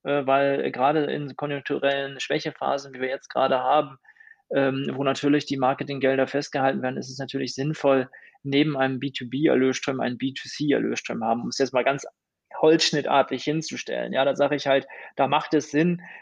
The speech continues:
wenn ich auf der einen Seite die Chance habe, der Werbung treiben, der bezahlt mich in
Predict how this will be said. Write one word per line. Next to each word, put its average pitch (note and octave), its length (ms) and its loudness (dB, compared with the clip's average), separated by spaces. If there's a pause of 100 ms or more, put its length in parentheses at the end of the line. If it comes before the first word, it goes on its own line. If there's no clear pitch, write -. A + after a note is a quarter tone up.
wenn D3+ 100 -2
ich D3 100 -2
auf D3 100 -2
der - 180 -2
einen D#3 200 0
Seite C#3+ 220 2
die C#3 80 -6
Chance C#3+ 380 -2
habe, C3+ 180 2
der B2 120 -2
Werbung D3+ 300 2
treiben, C#3+ 400 0
der C3+ 100 -4
bezahlt C#3+ 420 -4
mich C#3 120 -16
in - 80 -20